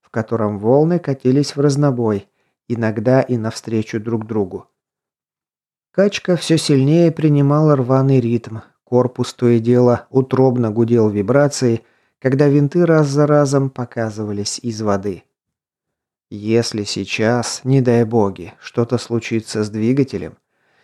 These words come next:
или капитан не справится с управлением, или судно просто не выдержит напора волн. Нас выкинет на скалы. Поэтому нас малыш Гудмунд и разбудил,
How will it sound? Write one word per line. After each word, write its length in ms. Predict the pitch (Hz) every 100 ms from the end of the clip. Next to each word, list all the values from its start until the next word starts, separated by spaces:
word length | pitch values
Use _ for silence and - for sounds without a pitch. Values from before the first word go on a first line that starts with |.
| _
или 220 | 170 185
капитан 640 | 160 143 117 - 123 147 143
не 80 |
справится 600 | 139 - 139 135 135 -
с 100 | 131
управлением, 720 | 131 123 120 123 120 117 110 113 _ _ _ _
или 200 | 110 98
судно 640 | 90 - 117 135 143 135 _
просто 340 | 131 131 -
не 140 | 127 123
выдержит 480 | 123 117 110 113 120
напора 400 | 110 - 110 110
волн. 360 | 117 110 107 - _ _ _ _ _ _ 123
Нас 360 | 117 135 -
выкинет 540 | 117 107 117 107 104 -
на 120 | 104
скалы. 460 | - 104 85 71 - _ _ _ _ _ _ _ _ _
Поэтому 360 | 165 202 196 180
нас 240 | 165 175
малыш 360 | 156 147 175 156
Гудмунд 540 | 135 151 156 160 151
и 80 | 143
разбудил, 640 | 143 135 135 143 170 127